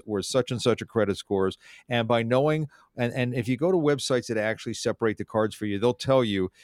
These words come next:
"Here's people for fair credit, for good credit, for excellent credit," that kind of thing. So you won't waste your time applying for cards that you don't know you're, that you know you won't qualify for. And also, every time you apply,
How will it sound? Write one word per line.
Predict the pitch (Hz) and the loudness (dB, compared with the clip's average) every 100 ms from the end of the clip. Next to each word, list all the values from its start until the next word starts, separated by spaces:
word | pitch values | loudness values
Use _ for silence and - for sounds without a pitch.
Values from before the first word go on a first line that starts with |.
| - | -8
"Here's | 120 113 - - - | -2 -2 -4 -12 -6
people | 117 104 | -4 -4
for | 104 92 85 | -4 -4 -2
fair | 113 113 | 2 2
credit, | 104 110 107 98 | 2 0 0 -2
for | 85 | -6
good | 101 98 | -4 -4
credit, | - 101 95 | -2 -4 -4
for | - 85 | -4 -4
excellent | 95 - 92 | -4 -8 -10
credit," | - 92 87 | -6 -4 -2
that | 95 98 | -2 -2
kind | - 87 | -4 -6
of | 80 | -6
thing. | 90 | -10
So | 87 127 | -10 -6
you | |
won't | 123 131 117 | -2 0 2
waste | 123 - | 0 0
your | 110 | -8
time | - 113 113 110 - - | -4 -2 -2 -4 -14 -10
applying | 104 - 113 113 | -8 -2 0 0
for | - 104 | -2 -4
cards | 113 107 - | 0 2 0
that | 98 | -4
you | |
don't | 98 104 101 | -2 -2 0
know | 98 98 | -2 0
you're, | 98 - | -2 -4
that | 104 101 | -4 -2
you | 104 | 0
know | 110 | 2
you | 110 | 2
won't | 104 95 | 0 0
qualify | 160 185 156 107 | 2 0 2 0
for. | 98 110 | 2 0
And | 107 | 0
also, | 127 131 110 | 0 0 0
every | 107 139 | 0 -2
time | 131 123 | -2 -2
you | 113 | 0
apply, | 98 - 113 110 | -2 0 2 2